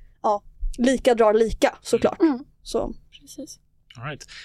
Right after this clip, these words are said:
Speaker 3: Jag vill fråga lite om de här workshopsen och föreläsningarna, men i-, innan vi avslutar chattdelen, ehm, s-, suicidsamtalen.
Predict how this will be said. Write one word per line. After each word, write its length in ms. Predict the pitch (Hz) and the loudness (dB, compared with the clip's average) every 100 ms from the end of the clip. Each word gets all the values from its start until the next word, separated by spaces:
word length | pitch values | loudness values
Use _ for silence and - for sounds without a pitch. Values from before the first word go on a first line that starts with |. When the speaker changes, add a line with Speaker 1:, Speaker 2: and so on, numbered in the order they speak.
| - | -18
Speaker 3:
Jag 100 | 135 | -8
vill 80 | 151 | -4
fråga 200 | 180 175 | -2 0
lite 180 | 190 180 | -2 -4
om 80 | 160 | -4
de 100 | 139 | -2
här 300 | 143 143 147 165 | -2 -2 -4 -2
workshopsen 480 | 190 - - 131 | -2 -4 -6 -6
och 60 | 131 | -6
föreläsningarna, 580 | - 139 160 - 123 120 | -4 -4 -2 -4 -6 -2
men 240 | 135 143 - | -2 -2 -4
i-, 160 | 165 - | -6 -4
innan 240 | 156 156 | -2 -2
vi 80 | 151 | -2
avslutar 420 | 151 - 151 143 | -2 -2 -4 -2
chattdelen, 680 | 139 156 - 165 170 127 120 - - - - - | -2 -4 -6 -6 -4 -4 -6 -16 -20 -20 -20 -10
ehm, 400 | 131 131 131 147 - _ _ _ _ - - | -4 -2 -2 -4 -8 _ _ _ _ -20 -16
s-, 240 | - - | -10 -6
suicidsamtalen. 1120 | - 156 - 170 151 - 147 147 190 120 113 | 0 0 0 0 0 0 -2 -2 -2 -2 -8